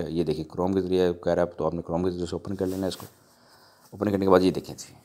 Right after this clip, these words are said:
आपके पास अब ये फॉर्म नज़र आ रहा है आपको, ठीक है? मतलब, ये आपको एक फॉर्म नज़र आ रहा है। अब इस तरह ऊपर असद नाइटिस लिखा हुआ, आप अपनी टॉपिक लिखना चाहते हो, कुछ भी, उसके बाद you wanna know about it, ये चीज़ें सारे हमने आपके सामने लिखी। Do you like our product? तो आप yes और no भी कर सकते हो, तो मैंने yes कर दिया।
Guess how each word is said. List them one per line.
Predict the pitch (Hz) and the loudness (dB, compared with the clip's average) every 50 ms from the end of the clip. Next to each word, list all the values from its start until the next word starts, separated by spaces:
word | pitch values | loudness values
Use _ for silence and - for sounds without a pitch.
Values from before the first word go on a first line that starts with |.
| _ _ - | _ _ 4
आपके | 101 101 - - 110 | 4 4 4 -6 -4
पास | - - 101 104 - 107 | 2 2 2 2 2 -4
अब | 101 95 101 | -6 -2 -2
ये | 104 107 | -2 -2
फॉर्म | 104 - - - 107 107 110 107 95 85 | -2 -6 -2 2 4 4 4 4 0 -2
नज़र | 80 78 80 | -2 -4 -4
आ | |
रहा | 76 67 69 | -6 -6 -8
है | - | -8
आपको, | - - - _ _ - - - _ _ _ _ _ _ _ _ _ _ _ - | -10 -14 -18 _ _ -20 -20 -20 _ _ _ _ _ _ _ _ _ _ _ -12
ठीक | - 87 - | -6 0 0
है? | 127 131 - - - - - - _ _ _ _ _ _ _ _ - 92 | 0 0 0 -12 -20 -20 -20 -20 _ _ _ _ _ _ _ _ -8 -4
मतलब, | 92 98 98 | 0 2 4
ये | 107 | 6
आपको | 107 101 104 - 113 | 4 4 6 6 4
एक | 117 113 113 | 4 4 0
फॉर्म | - - - - 95 92 92 92 87 | -12 -18 -6 0 2 2 2 2 -2
नज़र | 82 80 90 90 - - - | -2 -2 -4 -6 -6 -10 -2
आ | - 82 78 | 0 0 0
रहा | 73 69 67 | 0 -2 -6
है। | - - _ _ - | -10 -12 _ _ 4
अब | 92 101 98 - - 64 76 85 95 | 4 4 4 4 -6 -10 -6 -4 -4
इस | 87 - | -4 -2
तरह | - 98 95 | 0 -2 -2
ऊपर | 92 - 95 | 0 2 0
असद | 90 - 98 95 | 0 0 -2 -4
नाइटिस | 98 92 87 87 87 - - | -4 -4 -4 -4 -8 -6 -4
लिखा | 92 87 80 - 92 | -4 -6 -2 0 2
हुआ, | 87 85 | 2 2
आप | 82 - | 2 0
अपनी | 82 - - 92 | -4 -8 -6 -8
टॉपिक | 90 87 85 82 - 92 90 | -2 0 0 0 0 -2 -2
लिखना | 92 90 87 - 87 87 | 0 -2 -2 0 0 2
चाहते | 85 87 85 85 87 | 2 2 0 -2 -6
हो, | - | -8
कुछ | - - - - | -10 -16 -12 -8
भी, | 90 90 87 | -4 -2 -2
उसके | 87 85 - 92 | -4 -2 0 0
बाद | 92 90 | 0 0
you | 87 87 | 0 -2
wanna | 87 87 87 87 | -4 -4 -4 0
know | 90 90 90 | 0 0 2
about | 87 90 90 | 2 0 2
it, | 92 92 87 85 | 2 0 0 0
ये | 90 90 | -2 -2
चीज़ें | 87 92 95 95 | -2 0 -2 2
सारे | 90 95 95 98 | 2 4 4 4
हमने | 98 98 98 95 | 2 4 4 4
आपके | 95 - - 92 | 4 4 4 2
सामने | 107 113 127 127 | 4 4 6 4
लिखी। | 113 104 107 107 107 - - - - - _ _ _ - | 4 4 4 -2 -4 -8 -18 -20 -20 -20 _ _ _ 2
Do | 104 107 | 6 8
you | 107 101 | 10 10
like | 104 117 120 110 | 10 10 10 8
our | 123 120 113 | 6 6 6
product? | 123 123 120 120 120 | 4 4 4 2 2
तो | - 110 | 0 0
आप | 98 90 90 | 0 0 0
yes | - 82 82 92 101 107 104 - | -2 -2 2 4 4 4 2 0
और | 110 98 92 | -4 -2 -2
no | 95 95 95 | -2 -2 -2
भी | 101 98 | -2 -2
कर | - 98 90 | -2 -2 -2
सकते | 98 95 - - | -2 -6 -6 -8
हो, | 92 | -8
तो | 90 | -4
मैंने | 90 92 90 82 78 | -4 -2 -2 0 0
yes | 82 78 - | 0 0 0
कर | - - 76 | -2 -6 -6
दिया। | 73 - 82 73 | -6 -6 -14 -14